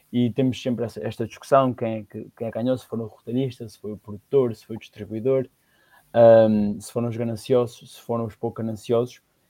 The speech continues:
E, e nós vamos falar também, primeiro de tudo, talvez, ahm, situar a cena em, em que estamos. Ou seja, nós sabemos que a inflação, ah, por ve-, por vias da, do aumento do consumo, por, por, por via-, por vias do, do aumento de alguns rendimentos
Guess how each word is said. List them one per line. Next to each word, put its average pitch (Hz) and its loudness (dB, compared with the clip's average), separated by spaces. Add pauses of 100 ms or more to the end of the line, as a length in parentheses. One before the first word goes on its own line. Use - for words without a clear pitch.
(280)
E, 135 2
e 139 -2
nós 143 4
vamos 151 0
falar 143 4
também, 143 -2 (180)
primeiro 147 -2
de 143 -16
tudo, 143 -6 (320)
talvez, 131 -2 (120)
ahm, 120 -2 (460)
situar 135 0
a 123 -2
cena 127 -2
em, - -10
em 120 -8
que - -12
estamos. 104 -4
Ou 110 -12
seja, 117 -4
nós 127 -6
sabemos 131 -6
que - -12
a 127 -6
inflação, 120 -2 (560)
ah, 117 4
por 117 -4
ve-, 127 2
por 120 -4
vias 120 -2
da, 117 -2 (100)
do 117 0
aumento 120 0
do 123 -6
consumo, 120 -6
por, 110 -12
por, 113 -2 (100)
por 117 2
via-, 113 2 (160)
por 113 -8
vias 120 2
do, 110 -2 (140)
do 117 -4
aumento 120 -2
de 120 0
alguns 117 -4
rendimentos 117 -6